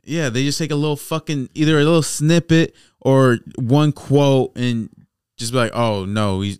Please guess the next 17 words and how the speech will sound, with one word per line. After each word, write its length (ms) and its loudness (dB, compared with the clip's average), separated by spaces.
they're 200 -2
transphobic." 720 -6
Like, 260 -6
you 180 -2
can 220 -6
clearly 480 -4
tell 300 -2
if 120 -6
you 100 -4
watch 320 -2
the 60 -8
special, 640 -4
he 160 -4
was 180 -4
not 400 -4
doing 360 -2
that. 420 -12